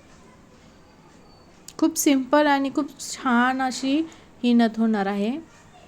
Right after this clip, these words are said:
घातल्यानंतर एक नंबर दिसते. हे पहा,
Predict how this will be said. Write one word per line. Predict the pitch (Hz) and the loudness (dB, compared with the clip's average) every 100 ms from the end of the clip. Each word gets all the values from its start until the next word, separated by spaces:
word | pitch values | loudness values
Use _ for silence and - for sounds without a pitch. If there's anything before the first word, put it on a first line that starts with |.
| - - - 233 | -20 -20 -4 0
घातल्यानंतर | 226 214 220 226 233 220 | 2 0 0 0 0 -2
एक | 226 220 226 | -2 -2 -2
नंबर | 226 214 214 240 | -2 -2 -2 -4
दिसते. | 233 208 - 214 269 - - - - - - - | -4 -4 -6 -8 -8 -12 -20 -20 -20 -20 -20 -4
हे | 233 | -2
पहा, | 220 202 220 311 | 0 0 0 -2